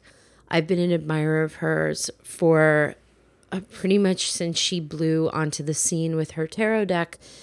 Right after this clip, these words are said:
Um, I have the incredible Holly Simple on my podcast today, on this episode. Um, this was, my interviews with people just keep being richer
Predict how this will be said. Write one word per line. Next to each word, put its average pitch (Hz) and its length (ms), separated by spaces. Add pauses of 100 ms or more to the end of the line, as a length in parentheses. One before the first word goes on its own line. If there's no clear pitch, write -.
(380)
Um, 160 500
I 180 100
have 170 280
the 170 240
incredible 196 1120 (380)
Holly 170 340
Simple 151 640
on 160 300
my 143 520 (220)
podcast 147 540
today, 131 480
on 160 220
this 151 240
episode. 156 640 (640)
Um, 170 460 (100)
this 180 420
was, 185 680 (260)
my 202 380
interviews 247 680
with 185 200
people 190 340
just 170 320
keep - 280 (400)
being 175 600 (880)
richer 175 840